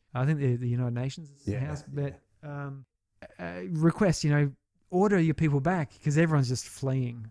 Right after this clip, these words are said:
Speaker 1: going
Speaker 2: Yeah.
Speaker 1: to the home or whatever. And they say, "Well, we, as the United Earth government, we can't make that order
Speaker 2: Yeah, yeah.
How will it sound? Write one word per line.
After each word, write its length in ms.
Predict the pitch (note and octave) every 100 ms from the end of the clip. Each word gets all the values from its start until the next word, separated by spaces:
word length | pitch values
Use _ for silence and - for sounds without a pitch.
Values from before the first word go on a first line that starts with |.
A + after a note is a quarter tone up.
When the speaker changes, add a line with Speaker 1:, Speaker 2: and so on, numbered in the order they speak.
| -
Speaker 1:
going 400 | C#3 C3 A#2+ A#2 _ -
Speaker 2:
Yeah. 120 | F2+
Speaker 1:
to 60 | C#3
the 60 | C3
home 360 | - C3+ C#3
or 40 | B2+
whatever. 360 | B2 B2 A#2 - _
And 520 | C3 C3 C3+ C3+ C3+
they 280 | B2 C3+ C#3
say, 180 | C3+ D3
"Well, 280 | C#3 C#3 C3
we, 180 | C3+ C3+ -
as 180 | E3 D#3
the 80 | C#3+
United 300 | D3+ D#3+ D3+
Earth 120 | C3+
government, 300 | C#3 C3+ C#3
we 140 | C#3+
can't 420 | C3+ - C#3 C3 D3
make 220 | B2+ A#2+
that 160 | A#2+ -
order 380 | C#3 C3+ A2+ G#2
Speaker 2:
Yeah, 220 | G2+ F#2
yeah. 160 | F#2